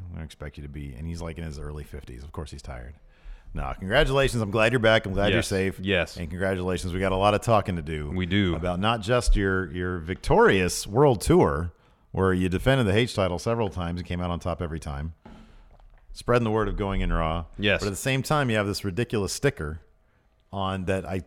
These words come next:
Speaker 1: that I noticed at Starrcast
Speaker 2: Oh, it's great.
Speaker 1: of your dumb face.
Speaker 2: Every great tra-,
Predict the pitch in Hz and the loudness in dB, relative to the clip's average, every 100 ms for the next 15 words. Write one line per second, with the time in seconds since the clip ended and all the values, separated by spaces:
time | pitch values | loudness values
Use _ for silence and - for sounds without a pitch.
0 | - 95 95 98 110 110 110 - - - | -4 -2 0 2 4 4 0 -6 -8 -6
1 | - - - 98 95 - 139 147 - 95 | -6 -8 -6 -4 -4 4 6 8 6 2
2 | 80 135 110 - 107 131 156 90 98 92 | 4 4 2 0 -6 -4 -4 -4 -2 0
3 | 98 92 107 143 135 98 80 117 156 170 | 0 2 4 4 2 0 4 4 6 6
4 | 123 131 113 143 | 8 6 6 0